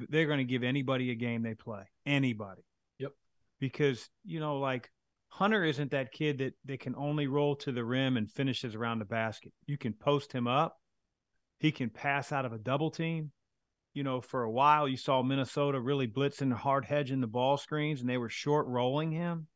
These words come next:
Speaker 1: And so now he's, he's may-, maybe making the hockey assist, uh, spraying it. I mean, like, we recruited Hunter out of DeMatha High School. You know, we have Mike Pegues on my staff, who's now
Speaker 2: Mm-hmm.
Speaker 1: at Butler,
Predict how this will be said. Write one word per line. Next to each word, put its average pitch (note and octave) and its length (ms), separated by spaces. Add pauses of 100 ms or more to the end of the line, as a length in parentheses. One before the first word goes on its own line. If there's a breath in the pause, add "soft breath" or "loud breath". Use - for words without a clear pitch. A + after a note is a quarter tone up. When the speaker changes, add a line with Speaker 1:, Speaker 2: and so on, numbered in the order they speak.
(460)
Speaker 1:
And A2 80
so B2+ 160
now C#3 260
he's, D3 320 (100)
he's D3 240
may-, C#3+ 260
maybe C#3 280
making C3 320
the A#2 60
hockey C3 420
assist, D3 540 (580)
uh, A#2 360
spraying D3 480
it. D3+ 160
I - 20
mean, C3 180
like, A#2+ 320 (680)
we F#3+ 120
recruited D#3+ 460
Hunter C#3+ 320
out C3 140
of A#2 60
DeMatha A#2+ 380
High A#2+ 200
School. B2+ 340 (400)
You C3+ 120
know, B2+ 100
we C#3 120
have A#2+ 100
Mike B2+ 240
Pegues B2 360
on B2 80
my B2 120
staff, B2+ 400
who's G#2+ 120
now B2 240
Speaker 2:
Mm-hmm. A2+ 80
Speaker 1:
at C#3 40
Butler, A#2+ 440